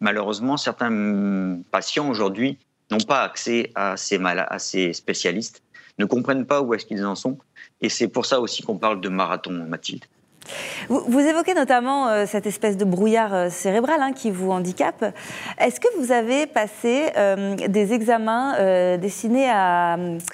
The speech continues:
Speaker 2: à analyser l'état de votre cerveau ? Je pense par exemple à des scanners, des pet scans. Et si oui, est-ce qu'ils étaient normaux ?
Speaker 1: Alors, j'ai passé un premier I R M cérébral,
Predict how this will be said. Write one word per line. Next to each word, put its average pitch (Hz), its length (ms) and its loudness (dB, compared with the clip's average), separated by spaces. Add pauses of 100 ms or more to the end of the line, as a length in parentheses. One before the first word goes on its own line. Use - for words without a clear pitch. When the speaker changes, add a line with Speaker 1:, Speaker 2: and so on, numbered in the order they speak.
(300)
Speaker 2:
à 175 380 4
analyser 233 440 0
l'état 226 220 2
de 202 60 -4
votre 208 180 -2
cerveau ? 175 340 -4 (200)
Je - 80 -14
pense 214 140 -2
par 202 120 2
exemple 196 300 0
à 190 80 0
des 180 100 -2
scanners, 196 720 2
des 185 160 0
pet 185 200 -2
scans. 240 520 0 (260)
Et 226 60 4
si 254 220 2
oui, 320 320 4
est-ce 240 340 2
qu'ils 311 160 -2
étaient 277 160 2
normaux ? 208 400 0 (1400)
Speaker 1:
Alors, 92 440 0
j'ai 110 240 0
passé 110 360 0
un 120 140 2
premier 123 800 0 (320)
I 131 180 4
R 113 140 2
M 123 140 -2
cérébral, 95 720 -4